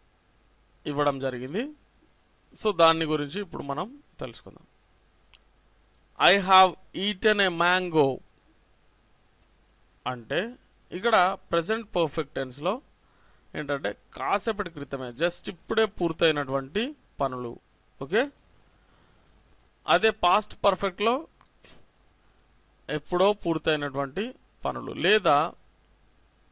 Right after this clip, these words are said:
ఇక్కడ past perfect టెన్స్‌ని కరెక్ట్గా చెప్పుకోవాలంటే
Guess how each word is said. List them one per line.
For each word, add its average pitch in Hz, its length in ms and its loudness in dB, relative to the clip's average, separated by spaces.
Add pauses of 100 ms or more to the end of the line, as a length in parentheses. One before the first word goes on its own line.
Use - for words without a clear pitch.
(1600)
ఇక్కడ 190 240 -2 (240)
past 180 300 0 (100)
perfect 185 380 0 (120)
టెన్స్‌ని 185 560 -6 (540)
కరెక్ట్గా 165 460 -2
చెప్పుకోవాలంటే 143 640 -2